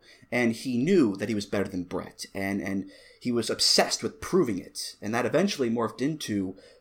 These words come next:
the cocky, arrogant, obnoxious loudmouth once he beat Bret at Mania ten. So all of that, that great promo work and character work was,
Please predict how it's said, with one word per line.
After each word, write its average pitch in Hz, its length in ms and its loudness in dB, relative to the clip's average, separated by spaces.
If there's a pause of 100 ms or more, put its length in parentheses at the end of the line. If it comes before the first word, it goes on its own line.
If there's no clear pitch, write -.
the 123 60 2
cocky, 107 640 0
arrogant, 101 540 0 (320)
obnoxious 110 600 2
loudmouth 104 680 0 (720)
once 117 320 0
he 110 120 -2
beat 135 320 0
Bret 107 220 2
at 104 140 -2
Mania 98 300 0
ten. 120 400 -2 (560)
So 107 340 2
all 202 260 6
of 185 60 -2
that, 151 240 4
that 113 220 -2
great 151 260 -4
promo 120 420 -4
work 98 280 -4
and 95 160 -8
character 120 400 -2
work 95 280 -4
was, 131 360 0